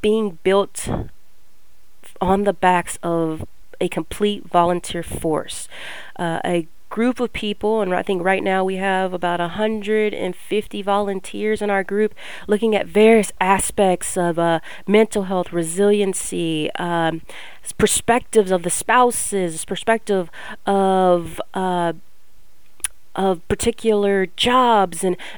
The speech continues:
and what's driving us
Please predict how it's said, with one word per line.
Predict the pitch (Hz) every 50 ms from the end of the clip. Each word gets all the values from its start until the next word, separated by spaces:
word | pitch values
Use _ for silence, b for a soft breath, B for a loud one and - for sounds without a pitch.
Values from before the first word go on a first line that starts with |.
| - -
and | 202 202 202 - - - - - - -
what's | - 185 220 247 262 - - - - - - - - -
driving | - 220 226 233 247 254 247 220 233 220 214 208 202 196 196 - - - - - - - - - - - - - - - - - -
us | 208 202 202 202 190 - - - - -